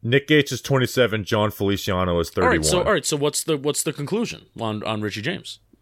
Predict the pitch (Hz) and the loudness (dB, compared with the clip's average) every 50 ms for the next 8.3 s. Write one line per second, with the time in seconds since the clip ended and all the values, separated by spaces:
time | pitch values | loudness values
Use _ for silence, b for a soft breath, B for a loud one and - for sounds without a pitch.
0 | _ _ _ _ _ - - - 120 113 110 104 101 101 101 92 - - - - | _ _ _ _ _ -8 -2 0 2 4 4 4 4 4 2 0 -2 -4 -4 -4
1 | - - - - - 90 85 82 82 80 76 69 65 67 - _ _ _ _ _ | -4 -4 -2 0 0 0 0 0 -2 -2 -2 -2 -2 -4 -8 _ _ _ _ _
2 | _ _ _ _ _ _ - - 127 104 123 127 127 120 110 90 78 110 104 95 | _ _ _ _ _ _ -4 -2 0 2 2 2 0 0 -2 0 2 2 2 2
3 | - - - 113 110 - - 107 113 - 117 - _ _ _ _ _ - 113 107 | 0 -2 -2 -2 -2 0 0 -2 -2 -2 -4 -6 _ _ _ _ _ 0 2 2
4 | - - 101 85 92 92 92 87 85 82 80 78 - - - - _ _ _ _ | 0 -2 -2 0 2 2 4 4 2 2 2 0 -2 -8 -18 -20 _ _ _ _
5 | _ _ _ _ _ - - - 82 78 - - 85 78 76 - _ _ _ - | _ _ _ _ _ -14 -10 -10 -8 -8 -6 -4 -2 -2 -2 -4 _ _ _ -6
6 | 80 78 - - 90 80 71 69 - 82 80 - - - 80 76 76 - 80 71 | -4 -4 -6 -8 -8 -8 -6 -4 -2 -2 -2 -4 -6 -6 -6 -4 -4 -4 -4 -2
7 | 65 67 - - - 80 69 64 58 58 65 - - 52 - - - - - - | -4 -4 -6 -6 -6 -6 -6 -4 -4 -4 -4 -4 -4 -6 -6 -8 -10 -12 -12 -10
8 | - - 50 - - - | -8 -8 -8 -8 -10 -14